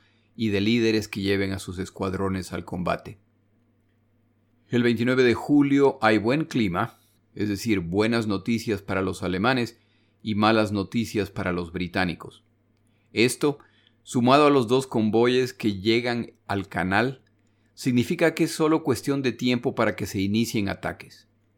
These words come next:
Cincuenta Stukas y ochenta B F ciento nueve son enviados a hundirlos. Se despachan huracanes y Spitfires para enfrentarlos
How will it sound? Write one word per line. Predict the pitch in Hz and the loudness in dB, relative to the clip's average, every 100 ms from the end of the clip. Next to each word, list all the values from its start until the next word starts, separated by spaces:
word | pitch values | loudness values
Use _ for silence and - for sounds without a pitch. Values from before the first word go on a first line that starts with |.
| _ _ | _ _
Cincuenta | - 131 123 165 175 170 165 160 | -6 -2 0 2 2 2 0 -2
Stukas | - - 127 - - - _ _ _ - | -2 -4 -4 -4 -10 -12 _ _ _ -8
y | 117 | 0
ochenta | 113 110 160 156 - 127 | 2 2 0 0 2 2
B | 110 113 | 2 0
F | 123 - | 0 -2
ciento | 95 - 120 117 | -6 -4 -4 -2
nueve | 104 107 117 123 127 _ _ _ _ - | -2 0 0 0 -4 _ _ _ _ -10
son | - 143 147 | -2 2 2
enviados | 139 120 120 123 117 | 4 4 6 4 2
a | 113 | 0
hundirlos. | 104 107 104 - - _ _ _ _ _ _ | 0 2 0 -2 -14 _ _ _ _ _ _
Se | - 127 | -2 2
despachan | 113 110 131 123 135 123 | 2 2 2 2 0 2
huracanes | 110 104 - 139 139 139 123 | 2 0 0 2 2 0 -4
y | 110 101 | -4 -4
Spitfires | - 170 160 160 151 147 135 | -4 -6 -2 2 2 2 -2
para | 123 110 | -2 -2
enfrentarlos | 98 104 101 98 143 135 131 - | -2 -4 -4 4 4 4 0 -6